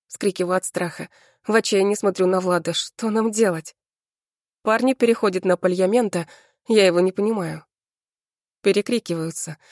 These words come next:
Подошедший оценивающий пялится на мужа. Лиам не отпускает меня. Мне хочется отмыться от его потной руки. «Пошли», командует Лиам, толкая в комнату сбоку. Внутри у меня случается приступ клаустрофобии. Тут нет окон.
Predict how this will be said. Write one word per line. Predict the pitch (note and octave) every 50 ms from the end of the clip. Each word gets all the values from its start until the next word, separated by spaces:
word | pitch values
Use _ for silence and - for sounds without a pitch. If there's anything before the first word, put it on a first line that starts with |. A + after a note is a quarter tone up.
| - -
Подошедший | - G3+ F#3+ A3+ - - D4+ C#4+ - C4+
оценивающий | B3+ B3 - - C4+ C4 C4 B3 B3+ B3 - B3
пялится | - - F3+ F#3 F#3 - - G3+
на | G3 F#3+
мужа. | E3+ D#3+ D#3+ D3+ - E3 E3+ -
Лиам | - A3+ A3 G#3+ G#3 G#3+ A3
не | A3
отпускает | A3+ - - B3 - - - G3 E3+ -
меня. | - E3 D#3+ D#3 E3 D#3+ _ _ _ _ _ _ _ _ -
Мне | - A3+ A3 G3+ G3
хочется | - - G#3+ - - G3 - - G#3
отмыться | G#3 - B3+ A#3 G3+ - -
от | E3+ -
его | - F3+ E3+ F3
потной | - - F3 E3+ - F3 F3+
руки. | F3 G3 - - - D#3+ D#3 _ _ _ _ _ _ _ _ _ _ _ _ _ _ _ _ _ _ _
«Пошли», | - G3 G#3 - - D#3+ D3+ D#3 - _ _ _ _
командует | - - G#3 F#3 F3 E3+ E3+ E3 F3 E3
Лиам, | F3+ F#3 G3+ A#3 A3+
толкая | - F#3+ F#3+ - - F3+
в | F#3 -
комнату | - F#3 F3 F3 F3 F#3
сбоку. | F3+ - - E3 D#3 - F3 E3+ _ _ _ _ _ _ _ _ _ _ _ _ _ _ _ _ -
Внутри | - G3+ A3+ A3+ A3 C#4 C#4+
у | D4
меня | C4+ C4 A#3+ B3+
случается | B3 - B3+ A#3+ - B3+ A#3+ A#3 - -
приступ | A3+ - - G#3 G#3 - - G#3 G3+
клаустрофобии. | - - G#3+ G#3+ G#3 G#3 G#3 - - G#3+ G#3 - - F3+ D3+ D#3 D#3 D#3 E3 E3 -
Тут | - G3 - -
нет | G3 F#3+ G3 F#3 - A3
окон. | G#3+ F#3 - D#3 D#3+ -